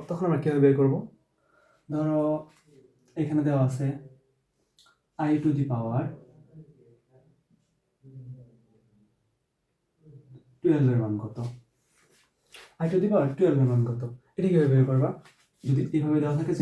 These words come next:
I to the power টুয়েলভ এর মান কত, তখন আমরা কি লিখবো দেখো। এখানে দেখো, I to the power four এর মান হচ্ছে ওয়ান। I to the power four এর মান হচ্ছে ওয়ান। তো এটাকে যদি আমরা এভাবে লিখতে পারি যে I to the power four, দেখো, I to the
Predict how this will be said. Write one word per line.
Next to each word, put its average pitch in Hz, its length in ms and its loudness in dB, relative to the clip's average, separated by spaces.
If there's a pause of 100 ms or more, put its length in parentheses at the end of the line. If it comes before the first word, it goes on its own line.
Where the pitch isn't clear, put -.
I 135 80 2
to 156 100 -2
the 160 80 -2
power 147 140 -4
টুয়েলভ 139 200 0
এর 123 60 0
মান 120 120 0
কত, 123 100 -4 (320)
তখন 160 200 -6
আমরা 165 180 -2
কি 156 140 4
লিখবো 120 240 -2
দেখো। 143 180 -8 (800)
এখানে 156 260 -2
দেখো, 120 160 -2 (680)
I 165 40 -4 (100)
to 190 120 -4
the 196 120 -2
power 143 200 2 (120)
four 151 220 -4
এর 160 120 0
মান 165 180 0
হচ্ছে - 280 -6 (400)
ওয়ান। 135 180 0 (880)
I - 80 -4
to 160 100 -2
the 170 100 -4
power 139 240 0
four 135 180 -2
এর 135 100 4
মান 143 160 0
হচ্ছে - 260 -6 (280)
ওয়ান। 147 180 0 (420)
তো 151 80 2 (560)
এটাকে 190 280 2 (720)
যদি 165 160 -2
আমরা 165 140 4
এভাবে 160 220 0
লিখতে - 260 -4
পারি 135 220 2
যে 135 60 2 (440)
I 196 100 -4
to 202 100 -4
the - 120 -2
power 147 160 0 (100)
four, 131 180 0 (180)
দেখো, 123 180 -2 (200)
I 160 100 -2
to 180 120 -4
the - 60 -2